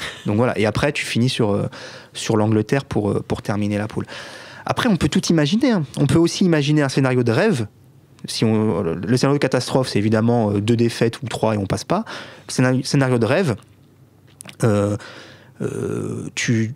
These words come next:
soit tu bats tout le monde, t'es premier de poule, soit tu, t'as qu'une défaite, mais ça s'équilibre, chacun, chacun bat chacun entre les trois gros, entre l'Argentine, le, l'Angleterre. Tu finis premier de poule sur un miracle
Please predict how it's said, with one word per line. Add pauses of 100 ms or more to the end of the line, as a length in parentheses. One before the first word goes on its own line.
(120)
soit
tu
bats
tout
le
monde,
t'es
premier
de
poule,
soit
tu,
t'as
qu'une
défaite,
mais
ça
s'équilibre,
chacun,
chacun
bat
chacun
entre
les
trois
gros,
entre
l'Argentine,
le,
l'Angleterre.
Tu
finis
premier
de
poule
sur
un
miracle